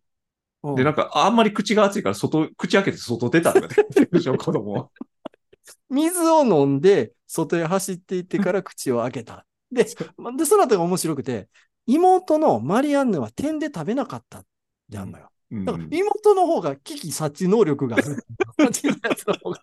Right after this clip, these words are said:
Speaker 1: だから、この辺が、なんかちょっと意味がよくわかんないんだけど、ちょっとおも-、面白くて。
Speaker 2: あ、こういうね、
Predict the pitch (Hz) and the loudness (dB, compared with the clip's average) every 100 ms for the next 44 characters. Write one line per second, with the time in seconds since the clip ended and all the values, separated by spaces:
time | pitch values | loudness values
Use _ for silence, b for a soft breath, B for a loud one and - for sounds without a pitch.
0 | - - - 240 B _ 453 466 453 - | -18 -8 -4 -4 B _ 2 4 2 2
1 | 381 285 - B 330 339 247 311 254 - | 0 0 -4 B 0 2 2 0 -2 -2
2 | 349 370 - 226 - 262 202 277 285 254 | 0 0 2 0 0 -8 -2 -2 0 -2
3 | 208 170 165 180 143 b _ 311 233 233 | -2 -4 -2 -2 -4 b _ -4 0 2
4 | 269 254 - b - 349 269 254 226 208 | 0 -4 -12 b -8 -6 -6 -6 -4 -4
5 | 143 147 147 113 b b b _ - 170 | -4 0 0 -2 b b b _ -6 -2
6 | 175 175 170 170 165 | 0 0 -2 -4 -6